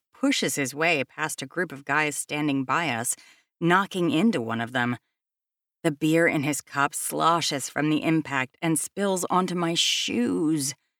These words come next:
The beer guy turns to yell something at the linebacker,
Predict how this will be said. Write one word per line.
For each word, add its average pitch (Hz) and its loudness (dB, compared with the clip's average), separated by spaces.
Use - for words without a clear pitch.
The 214 0
beer 269 4
guy 156 4
turns 220 0
to 160 -6
yell 185 2
something 135 0
at 131 0
the 143 2
linebacker, 139 2